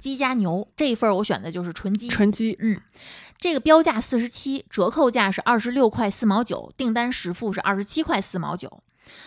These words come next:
Speaker 1: 这个的基底食材呢，呃，首先是不变的，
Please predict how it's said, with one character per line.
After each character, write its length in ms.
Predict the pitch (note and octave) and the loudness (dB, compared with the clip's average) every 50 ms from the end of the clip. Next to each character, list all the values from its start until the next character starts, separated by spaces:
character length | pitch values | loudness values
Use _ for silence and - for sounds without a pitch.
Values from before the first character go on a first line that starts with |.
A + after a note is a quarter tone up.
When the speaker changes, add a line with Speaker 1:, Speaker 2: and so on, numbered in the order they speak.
| - - - _ _ _ | -20 -20 -20 _ _ _
Speaker 1:
这 180 | - G4 F#4+ | 0 0 2
个 140 | C#4 A#3 G#3 | 4 4 4
的 100 | F#3 F3 | 4 2
基 180 | F3 - C4 C#4 | 0 0 -4 -4
底 160 | A#3 G#3+ D#3 | -2 -2 -2
食 220 | E3+ - - F3 | -2 -2 -4 -4
材 240 | F#3+ - - D#3 B2+ | -6 -8 -10 -10 -10
呢， 240 | D#3 F3 D#3+ D3+ - _ _ _ - - - _ | -10 -10 -12 -12 -14 _ _ _ -20 -20 -20 _
呃， 380 | - - G3 F#3 F3+ E3 E3 D3 | -6 -4 -2 0 0 -2 -2 -4
首 240 | G3 - F#3+ D3+ F#3+ | -2 -2 -2 0 0
先 300 | - C4 B3 B3+ B3+ C4 | -2 -2 -2 -2 -2 -4
是 460 | - B3 G#3 F#3+ F3+ E3+ D#3+ D3+ - | -2 -2 -2 -2 -2 -2 -4 -6 -6
不 160 | - A3 B3+ | -4 -4 -2
变 340 | G#3+ - F4 G#4 A4 C4 G#3+ | 2 4 4 4 4 2 -2
的， 180 | F3+ - - | -4 -4 -10